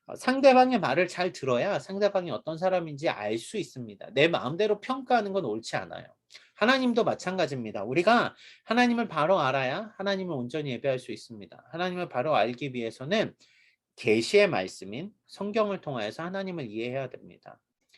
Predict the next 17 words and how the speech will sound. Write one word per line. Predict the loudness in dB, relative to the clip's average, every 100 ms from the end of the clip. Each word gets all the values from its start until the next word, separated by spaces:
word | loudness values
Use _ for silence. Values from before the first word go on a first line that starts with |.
| -20 -20 _
하나님을 | 2 4 6 4 2
바로 | 0 0 4
알고 | 2 2 -4 -8
이해할 | -6 -4 0 -2 -4
때 | -2 -2 -2 -8
우리는 | -10 -6 -6 -6 _ _ _ _
하나님의 | -12 -4 0 0 0 -2 0 0 -2
방법대로 | -4 -6 2 2 2 0 0 0
하나님을 | 0 0 0 -2
사랑하는 | -6 -2 -2 -2 -4 -4
법을 | -8 -8
찾아가게 | -10 -4 -2 -2 -8
되는 | -12 -18
거죠. | -20 -20 -20 _ _ _ _ _ _ _ _ _ 2
일에서 | 8 8 8
삼 | 2 2
계명은 | 4 4 2 -2 -4 -8